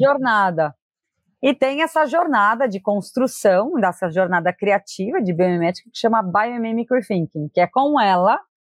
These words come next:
que você cria com biomimética. Então, você pode aprender, né, pesquisar, fazer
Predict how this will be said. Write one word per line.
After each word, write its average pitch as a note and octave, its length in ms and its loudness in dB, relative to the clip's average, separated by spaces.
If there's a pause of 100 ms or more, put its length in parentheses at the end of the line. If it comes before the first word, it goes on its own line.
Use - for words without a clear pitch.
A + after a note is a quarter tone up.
(260)
que A3 100 0
você G#3 280 0
cria G#3+ 320 0
com G#3+ 180 -2
biomimética. F#3+ 760 -2 (380)
Então, C4 240 -2
você D#4+ 140 -2 (100)
pode F#3 240 2
aprender, A#3 640 2 (200)
né, A#3+ 240 0 (220)
pesquisar, F3+ 1000 2
fazer F3 220 0